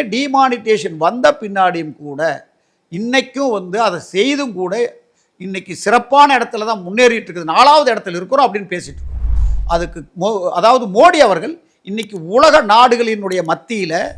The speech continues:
ஒரு ரெஸ்பெக்டபிள், இந்தியாவுக்குன்னு ஒரு இடத்தை உருவாக்கி வச்சிருக்கிறாருன்னு சொன்னா எந்த ஒரு சின்ன பையன் கூட மாட்டேன்னு சொ-, இல்ல அப்படின்னு சொல்ல மாட்டான். முன்ன நாமெல்லாம் என்ன பேசுனீங்க? நாம, நான் மட்டும் இல்ல, நானே பேசியிருக்கிறேன், நீங்களும் எல்லாருமே பேசியிருப்போம். என்ன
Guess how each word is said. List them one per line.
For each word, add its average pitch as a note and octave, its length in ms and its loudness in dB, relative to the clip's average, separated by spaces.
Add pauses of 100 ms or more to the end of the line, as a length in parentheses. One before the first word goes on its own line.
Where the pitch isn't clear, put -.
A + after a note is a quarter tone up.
(300)
ஒரு A#3 160 6 (160)
ரெஸ்பெக்டபிள், C#4+ 680 4 (420)
இந்தியாவுக்குன்னு D#4+ 880 4
ஒரு G3+ 160 6
இடத்தை C#4+ 360 2
உருவாக்கி D#4 380 6
வச்சிருக்கிறாருன்னு A#3+ 600 2
சொன்னா G3+ 260 2 (640)
எந்த D#4+ 180 2 (100)
ஒரு A3+ 100 6 (120)
சின்ன E4+ 160 -2 (180)
பையன் C4+ 280 4
கூட D4+ 120 4 (340)
மாட்டேன்னு F#3 320 0
சொ-, - 140 -12
இல்ல B3+ 160 -2
அப்படின்னு G3 280 2
சொல்ல D#3 180 -8
மாட்டான். - 220 -18 (220)
முன்ன A3 160 0 (420)
நாமெல்லாம் A3+ 340 6
என்ன B3+ 100 4 (100)
பேசுனீங்க? A3 380 2 (240)
நாம, G#3+ 280 2 (120)
நான் A#3+ 160 6
மட்டும் A#3 300 -2
இல்ல, G#3 120 2 (360)
நானே B3 240 6 (120)
பேசியிருக்கிறேன், G#3+ 520 0 (520)
நீங்களும் C4+ 440 2
எல்லாருமே C4 280 6 (100)
பேசியிருப்போம். G3+ 480 4
என்ன B3+ 100 4